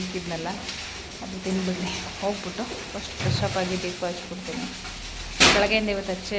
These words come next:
ಇಲ್ಲ. ಆ, ಬೆಳಗ್ಗೆನೇ, ಇವತ್ತು ಬೆಳಗ್ಗೆ ಹಚ್ಲಿಲ್ಲ. ಪ್ರತಿದಿನ ಬೆಳಗ್ಗೆನೇ ಮಾಡ್ಬಿಡ್ತಾಯಿದ್ದೆ. ಇವತ್ತು ದೀಪ ಇನ್ನೂ ಉರಿತಾನೆ ಇತ್ತಲ್ವ, ಹಾಗಾಗಿ ಇವತ್ತೇನು ಮಾಡಲಿಲ್ಲ. ಸಂಜೆನೇ ದೀಪ ಹಚ್ಚೋಣ ಅಂತ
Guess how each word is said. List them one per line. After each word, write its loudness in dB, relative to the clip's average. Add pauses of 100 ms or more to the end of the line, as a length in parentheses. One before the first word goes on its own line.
ಇಲ್ಲ. 0 (100)
ಆ, 2 (200)
ಬೆಳಗ್ಗೆನೇ, 4 (1120)
ಇವತ್ತು 2
ಬೆಳಗ್ಗೆ 6
ಹಚ್ಲಿಲ್ಲ. 4
ಪ್ರತಿದಿನ 4
ಬೆಳಗ್ಗೆನೇ 2
ಮಾಡ್ಬಿಡ್ತಾಯಿದ್ದೆ. 0
ಇವತ್ತು 0 (100)
ದೀಪ 0 (100)
ಇನ್ನೂ 0
ಉರಿತಾನೆ -2
ಇತ್ತಲ್ವ, -2 (160)
ಹಾಗಾಗಿ -4
ಇವತ್ತೇನು 0
ಮಾಡಲಿಲ್ಲ. -2
ಸಂಜೆನೇ -2 (100)
ದೀಪ -4
ಹಚ್ಚೋಣ -4
ಅಂತ -6